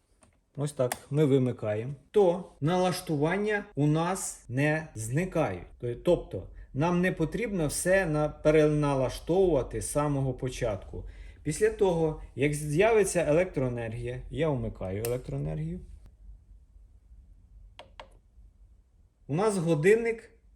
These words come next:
працює, налаштування не змінилися, і видача корму буде відбуватися згідно тих налаштувань, які ми вже зробили.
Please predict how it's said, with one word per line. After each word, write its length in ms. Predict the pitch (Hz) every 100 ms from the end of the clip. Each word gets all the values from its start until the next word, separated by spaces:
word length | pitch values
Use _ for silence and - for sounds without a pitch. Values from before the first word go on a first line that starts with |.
| _ _ _ _ _ _ _
працює, 680 | 175 208 - 156 131 117 120 -
налаштування 1120 | 160 180 180 - 180 196 185 180 165 135 -
не 280 | 139 180 170
змінилися, 880 | 143 156 160 190 220 254 - 254 247 - -
і 200 | 165 139
видача 500 | 147 170 151 - 139
корму 420 | - 226 262 247
буде 280 | 165 180 165
відбуватися 680 | 151 143 151 160 160 151
згідно 420 | 120 131 160 139 131
тих 280 | 151 143
налаштувань, 800 | 135 127 123 - 131 156 220 190
які 380 | 131 - 165 202
ми 240 | 127 135
вже 300 | 156 113 127
зробили. 600 | 151 135 135 104 92 87